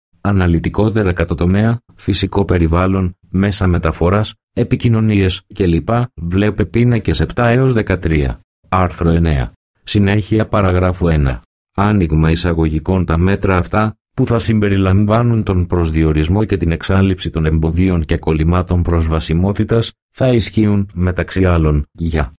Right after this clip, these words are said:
α, τα κτίρια, τους δρόμους, τις μεταφορές και λοιπές εσωτερικές και υπαίθριες εγκαταστάσεις, συμπεριλαμβανομένων και των σχολείων, των κατοικιών,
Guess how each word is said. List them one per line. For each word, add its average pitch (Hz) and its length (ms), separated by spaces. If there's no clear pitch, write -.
α, 98 480
τα - 100
κτίρια, 104 540
τους 107 200
δρόμους, 110 500
τις 110 200
μεταφορές 95 600
και 98 120
λοιπές 95 400
εσωτερικές 82 680
και 98 80
υπαίθριες 110 720
εγκαταστάσεις, 90 880
συμπεριλαμβανομένων 95 1200
και 85 140
των 80 180
σχολείων, 104 500
των 107 180
κατοικιών, 98 680